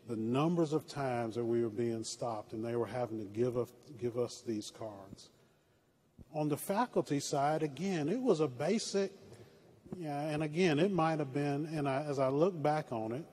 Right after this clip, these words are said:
perhaps a, a sense of, I didn't, we didn't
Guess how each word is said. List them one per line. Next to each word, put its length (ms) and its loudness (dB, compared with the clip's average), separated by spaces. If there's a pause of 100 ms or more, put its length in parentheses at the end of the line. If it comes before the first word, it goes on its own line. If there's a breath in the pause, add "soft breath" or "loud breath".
perhaps 640 -4 (100)
a, 520 0 (840)
a 160 -2
sense 500 -2
of, 280 -2
I 160 2
didn't, 280 -4
we 140 0
didn't 300 0